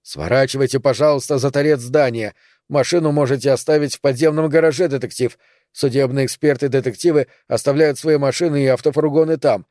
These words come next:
Не обижайтесь, но здесь и так много чего стоит". Поблагодарив полицейского,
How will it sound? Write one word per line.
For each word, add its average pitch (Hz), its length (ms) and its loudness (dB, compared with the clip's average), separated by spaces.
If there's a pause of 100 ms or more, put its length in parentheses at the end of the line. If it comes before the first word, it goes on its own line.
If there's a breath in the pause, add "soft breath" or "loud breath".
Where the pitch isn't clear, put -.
(260)
Не 139 200 0
обижайтесь, 156 680 0 (240 soft breath)
но 156 160 2
здесь 147 280 -2
и 175 60 2
так 165 260 2
много 139 320 0
чего 135 240 0
стоит". 139 460 -2 (680)
Поблагодарив 131 580 0
полицейского, 151 720 0